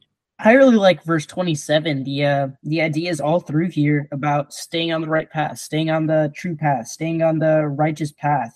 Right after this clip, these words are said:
Don't go off the path. Don't swerve. Don't, don't go to evil. Don't go to sin.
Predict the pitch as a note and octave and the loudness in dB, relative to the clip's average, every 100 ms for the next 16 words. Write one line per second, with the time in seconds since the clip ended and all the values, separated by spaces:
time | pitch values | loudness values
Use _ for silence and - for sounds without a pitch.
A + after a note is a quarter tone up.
0 | D3 D#3 D#3+ D#3+ E3 D#3+ D#3 D3+ D3 - | -6 -4 -4 -2 -2 0 0 0 -4 2
1 | D3+ D3+ D3 D3+ D3 A2 - D3 D3+ C#3+ | 2 2 -2 -2 0 -2 -4 2 2 2
2 | - _ - - D3+ E3 E3 C#3+ - _ | -4 _ -16 -8 -2 2 2 2 -2 _
3 | - D3+ D#3 D3+ D3+ _ _ _ _ _ | -4 0 2 0 -4 _ _ _ _ _
4 | _ _ - B2+ D3 B2+ D3+ D3 D3+ E3+ | _ _ -10 -2 -2 0 -2 -2 -4 -4
5 | D#3 E3 D#3+ D3+ D3 C#3+ C#3+ C3+ - D#3 | -2 -2 -2 -4 -6 -4 -4 -4 -2 2
6 | D3+ D3+ D3+ | 4 2 0